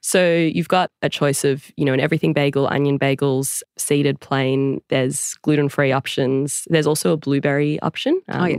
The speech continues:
Speaker 1: so for sweet tooths out there. And then the number one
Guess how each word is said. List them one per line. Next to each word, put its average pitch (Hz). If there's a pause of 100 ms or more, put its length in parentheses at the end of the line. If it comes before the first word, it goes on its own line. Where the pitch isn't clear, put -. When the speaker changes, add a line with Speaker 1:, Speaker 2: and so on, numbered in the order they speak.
Speaker 1:
so 143
for 139
sweet -
tooths -
out 175
there. 294 (560)
And 160
then 151 (320)
the 170
number 165
one 143